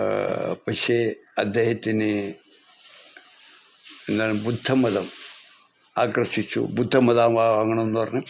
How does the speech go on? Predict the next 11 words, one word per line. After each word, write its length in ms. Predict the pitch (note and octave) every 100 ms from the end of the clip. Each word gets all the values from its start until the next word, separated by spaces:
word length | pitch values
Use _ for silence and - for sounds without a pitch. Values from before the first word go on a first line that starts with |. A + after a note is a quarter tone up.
| - - -
ബുദ്ധമതത്തിൽ 800 | A#2 G#2 C3+ B2+ A2 A#2 - G#2 -
പോയി, 200 | A2 A#2 - - _ _ _ _ _ _ -
അതിൻ്റെ 200 | B2+ B2+
സങ്കേതത്തിൽ 720 | C3 B2 B2+ B2+ A2+ - A2
പോയി, 300 | F#2+ A#2+ D#3 - - - - -
അങ്ങനെ 320 | A#2 B2 C3+ C3
അവരോടൊപ്പം 880 | A#2+ A#2+ B2 B2+ A#2+ - A#2 A2+ A#2 A2
ദീക്ഷയെല്ലാം 520 | A2+ - A#2 A2+ G#2+
വാങ്ങി, 360 | G#2+ A2 A#2 C3+ - - - - -
ആ, 280 | A#2 A#2 A2+ A#2+
ഇതുമായിട്ട് 440 | A#2 A#2 A2 G#2+